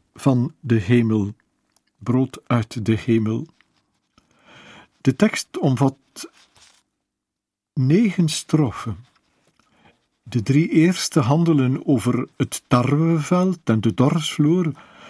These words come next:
zoals we die herinneren van vijftig, zestig jaar geleden. De drie middenste strofen verwijzen naar de stervende graankorrel die Jezus zelf is.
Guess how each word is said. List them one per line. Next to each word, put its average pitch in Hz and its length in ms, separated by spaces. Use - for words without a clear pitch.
zoals - 460
we 131 100
die 151 360
herinneren 135 500
van 117 200
vijftig, 151 560
zestig - 480
jaar 127 260
geleden. 104 600
De 120 180
drie 165 260
middenste 180 560
strofen 170 640
verwijzen 156 640
naar 135 180
de 110 120
stervende 156 540
graankorrel 131 840
die 123 420
Jezus 135 680
zelf - 580
is. - 380